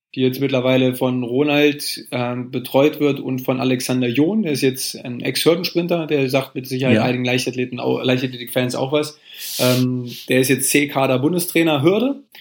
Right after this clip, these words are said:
Speaker 1: und sitzt hier in Leipzig und dann ist auch noch der Bundestrainer Hürde hier in Leipzig.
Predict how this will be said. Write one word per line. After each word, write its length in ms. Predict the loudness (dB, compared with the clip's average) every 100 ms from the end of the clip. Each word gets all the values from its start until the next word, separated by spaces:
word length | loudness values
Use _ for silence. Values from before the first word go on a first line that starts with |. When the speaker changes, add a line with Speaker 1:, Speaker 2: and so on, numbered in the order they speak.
| -20 _
Speaker 1:
und 160 | -6 0
sitzt 180 | 0 0
hier 140 | -2
in 60 | 0
Leipzig 640 | -2 -2 -4 -4 -4 -6
und 280 | -8 -8 -6
dann 100 | -2
ist 80 |
auch 140 | 0 0
noch 100 | 0
der 140 | 0
Bundestrainer 500 | 0 -2 -2 -4 0
Hürde 200 | 2 2
hier 100 | 2
in 80 | 2
Leipzig. 500 | 0 0 -2 -4 -6